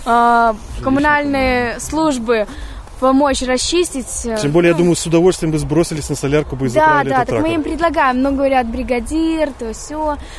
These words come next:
Speaker 1: Вот. Ну, хотелось бы, чтобы больше уделили внимание этому спорту и как-то больше его развивали,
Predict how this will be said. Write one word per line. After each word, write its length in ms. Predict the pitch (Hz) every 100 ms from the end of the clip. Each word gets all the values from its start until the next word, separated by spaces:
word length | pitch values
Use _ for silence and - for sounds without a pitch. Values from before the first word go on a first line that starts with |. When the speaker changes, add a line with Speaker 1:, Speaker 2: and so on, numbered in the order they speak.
| -
Speaker 1:
Вот. 260 | - 220 214 - 240
Ну, 240 | 302 403 - -
хотелось 380 | 277 269 381 330
бы, 120 | 262
чтобы 260 | 285 302 247
больше 400 | 240 320 320 277
уделили 400 | 233 247 294 294
внимание 500 | 247 247 262 269 247
этому 260 | 226 247 247
спорту 460 | - 269 262 240
и 60 | 214
как-то 260 | 240 220
больше 360 | 240 247 285 277
его 160 | 247 240
развивали, 680 | 233 247 254 247 233 196